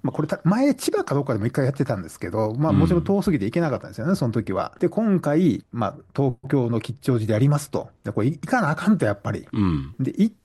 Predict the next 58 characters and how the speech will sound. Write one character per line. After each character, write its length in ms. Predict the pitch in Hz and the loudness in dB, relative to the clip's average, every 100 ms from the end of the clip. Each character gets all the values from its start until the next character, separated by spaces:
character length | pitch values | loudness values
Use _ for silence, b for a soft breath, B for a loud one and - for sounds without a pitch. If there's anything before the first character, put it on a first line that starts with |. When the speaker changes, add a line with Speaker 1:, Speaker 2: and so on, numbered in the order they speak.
| _ | _
Speaker 1:
た 140 | 123 | -4
ら 100 | 104 | -4
で 80 | 87 | -6
す 140 | 95 - | -10 -10
ね、 320 | 95 87 85 _ _ | -8 -10 -12 _ _
本 340 | - 247 302 302 | -2 2 2 0
当 200 | - 247 | 0 0
に 80 | 151 | 2
僕 320 | 131 135 185 | 0 2 2
が 140 | 202 | 4
見 120 | 202 | 4
た 160 | 247 277 | 4 0
か 160 | 277 - | -2 -12
っ 40 | _ | _
た 100 | 156 | -6
シ 340 | 135 - 262 190 | -6 0 2 4
ー 40 | |
ン 40 | |
の 140 | 131 104 101 95 | 0 -2 -10 -2
原 120 | 147 165 | 2 4
画 120 | 170 143 | 2 2
が 100 | 127 | -2
全 320 | - 208 285 | 2 2 2
部 60 | |
あ 40 | 117 | -2
っ 80 | - | -4
た 120 | 113 | -10
ん 40 | |
で 60 | 98 | -8
す 80 | 92 | -14
よ、 80 | |
こ 80 | 87 | -10
れ。 100 | 90 - _ _ | -10 -12 _ _
Speaker 2:
ほ 160 | - 104 | -2 0
う 20 | |
ほ 180 | 87 82 | 0 -2
う 20 | |
ほ 360 | 73 73 67 135 | -2 -6 -6 -10
う。 40 | 127 - | -14 -2
こ 140 | 294 | 2
れ 140 | 320 415 | 4 6
は 140 | 403 | 4
少 460 | - - 269 320 294 | 2 2 4 4 4
女 120 | 302 | 2
漫 280 | 302 302 240 | 2 2 2
画 100 | 131 | 2
の 120 | 101 | 0
部 220 | 92 120 | 0 2
類 260 | 135 139 139 | 4 6 6
に 160 | 127 | 4
な 100 | 92 | 4
る 60 | 87 | 2
の 120 | 82 | 0
か、 260 | 87 82 - - - | 0 -2 -4 -8 -4
え 200 | 190 92 | 0 0
ー、 100 | - | -2
小 220 | - 214 | -2 -2
林 520 | 226 220 208 - 196 | 0 2 2 0 -2